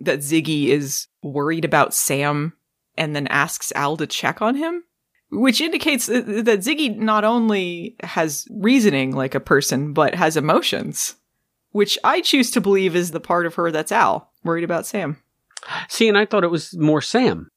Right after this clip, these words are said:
Speaker 2: worried about Sam.
Speaker 1: Sam worried about himself?
Speaker 2: Yeah, no, but I mean, just sort of that, that concern for other people, where Ziggy is normally very aloof.
Speaker 1: That's true, but if Al cares about anyone, it's Sam for sure.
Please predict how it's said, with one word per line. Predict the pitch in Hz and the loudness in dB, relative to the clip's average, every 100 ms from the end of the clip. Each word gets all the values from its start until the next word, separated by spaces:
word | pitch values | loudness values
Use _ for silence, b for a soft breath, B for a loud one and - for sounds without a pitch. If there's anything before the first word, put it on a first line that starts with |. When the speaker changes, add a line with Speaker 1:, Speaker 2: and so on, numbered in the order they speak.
| _ | _
Speaker 2:
worried | 135 127 | 4 4
about | 117 104 - | 4 0 -2
Sam. | 117 98 104 | -2 -2 -2
Speaker 1:
Sam | - 190 180 | 0 0 2
worried | 190 185 | 2 2
about | 185 185 185 | 2 0 0
himself? | 185 - 233 | -2 6 6
Speaker 2:
Yeah, | 220 | 8
no, | 208 | 6
but | 180 | 6
I | 175 | 4
mean, | 175 160 | 6 4
just | 156 - - | 0 -4 -2
sort | 170 | 0
of | 147 135 | 2 0
that, | 131 | 0
that | 135 127 | 0 0
concern | 131 - 127 120 110 | -2 -2 -2 -2 -4
for | - 113 | -6 -6
other | 104 | -6
people, | - 120 104 90 | -6 -6 -6 -4
where | 113 120 | 0 2
Ziggy | 123 143 131 | 2 2 2
is | 107 117 | 0 0
normally | 127 127 127 107 | 2 2 2 -2
very | 95 95 107 139 95 | -4 -6 2 2 2
aloof. | 92 90 - - _ _ _ _ _ - | -2 -8 -10 -18 _ _ _ _ _ -8
Speaker 1:
That's | 359 403 - | -6 -4 -4
true, | - 240 190 180 | 0 2 4 4
but | 185 180 175 - | 2 4 2 2
if | 180 175 | 0 2
Al | - 294 311 | 2 2 2
cares | 277 254 | 2 2
about | 208 202 165 | 2 2 4
anyone, | 277 180 131 143 | 2 2 2 0
it's | 170 - | -2 -4
Sam | 170 196 123 | -2 0 0
for | 123 135 | -2 -4
sure. | - 175 151 | -2 -2 -4